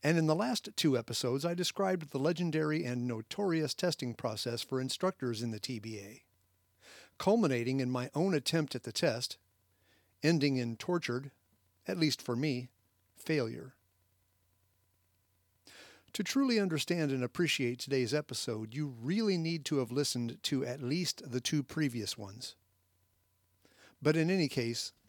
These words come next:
the last episode left me lying in a heap on a hardwood gymnasium floor in Atlanta, Georgia,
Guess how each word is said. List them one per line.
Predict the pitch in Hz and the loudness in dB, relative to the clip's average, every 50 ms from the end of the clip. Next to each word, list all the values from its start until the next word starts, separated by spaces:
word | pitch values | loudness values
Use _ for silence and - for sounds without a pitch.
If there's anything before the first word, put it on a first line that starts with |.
| _ _ _ _ _ _ _ _ - - - _ _ _ _ _ _ _ _ _ - | _ _ _ _ _ _ _ _ -20 -20 -20 _ _ _ _ _ _ _ _ _ -2
the | 147 143 | 0 2
last | 170 202 208 160 - - | 2 2 2 2 4 2
episode | 165 151 - 135 - - 135 123 123 113 | 2 2 2 -2 0 0 0 0 0 0
left | 117 135 127 - - 151 | 0 -2 -2 -2 -4 -4
me | 151 139 | -2 0
lying | 127 127 135 143 156 165 165 160 151 | 2 2 2 2 2 2 2 0 0
in | 151 147 | 0 0
a | 135 | -2
heap | - - 175 135 113 - | -2 -2 -2 -2 -2 -4
on | 113 113 113 | -6 -8 -8
a | 110 | -4
hardwood | - 147 143 139 127 127 135 139 127 | 0 2 2 2 2 0 -2 -2 0
gymnasium | 113 127 127 123 123 127 127 - 127 123 120 117 113 | -2 -4 -2 0 0 0 0 0 -2 -2 -2 -4 -6
floor | - - 139 135 120 104 98 - - - _ _ - | -6 -2 0 0 0 0 -6 -12 -18 -20 _ _ -4
in | 135 131 123 | -2 -2 -2
Atlanta, | 123 120 123 131 147 160 151 | -2 -2 -2 0 2 0 0
Georgia, | 127 135 170 165 131 - 117 110 107 | 2 2 2 2 2 2 0 -6 -6